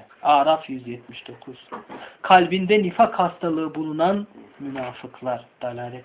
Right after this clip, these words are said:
içerisinde. Münafıkun <coughs> ve yine ehli kitap dalalet içerisinde, yani doğru yoldan sapmış kimselerdir. Bu da Maide suresi altmış ve yetmiş yedinci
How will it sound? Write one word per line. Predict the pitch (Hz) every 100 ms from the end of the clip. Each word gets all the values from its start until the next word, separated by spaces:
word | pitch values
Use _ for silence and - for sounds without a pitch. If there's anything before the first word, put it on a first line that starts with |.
| -
içerisinde. | 123 110 - - 101 101 - - - - -
Münafıkun | 160 160 - 147 - 208 208 - 320 - 302 - 480 -
<coughs> | - - - - - - _ _ _
ve | 175 220 240 233
yine | 196 185
ehli | 175 185 180 208
kitap | - 185 202 - - - - - 143
dalalet | 143 143 139 156 139
içerisinde, | - 135 127 - 123 120 185 208 - - - _
yani | 147 139 123 143 180 185 - _ _ _ -
doğru | 143 139 156
yoldan | 131 117 123 139 151 - _ _ -
sapmış | 123 - 131 -
kimselerdir. | - 120 - 120 135 127 117 156 160 - _ _ -
Bu | 151 139
da | 131 151 131
Maide | 127 127 139 131 131
suresi | - 131 123 120
altmış | 147 143 147 135 123
ve |
yetmiş | 123 131 131 131 - - -
yedinci | 127 131 123 120 170